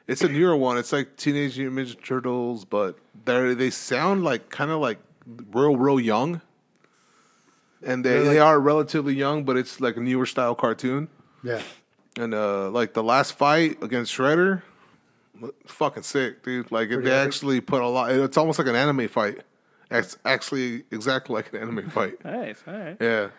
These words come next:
Speaker 1: So they really got down in there. But, uh, yeah, so I saw that part, and I'm like, "All right, I'm gonna start watching it."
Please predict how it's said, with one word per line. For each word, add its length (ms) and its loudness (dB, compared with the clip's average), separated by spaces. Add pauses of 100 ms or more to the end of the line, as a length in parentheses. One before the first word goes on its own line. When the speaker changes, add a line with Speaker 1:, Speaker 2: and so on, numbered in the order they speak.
(260)
Speaker 1:
So 160 -4
they 100 0
really 220 2
got 200 0
down 280 0
in 60 -4
there. 240 -2 (840)
But, 160 0
uh, 260 -2
yeah, 220 2
so 180 0
I 60 4
saw 200 2
that 180 2
part, 240 4
and 80 4
I'm 80 -2
like, 100 0
"All 100 4
right, 60 4
I'm 120 -2
gonna 100 -8
start 180 -14
watching 320 -16
it." 100 -20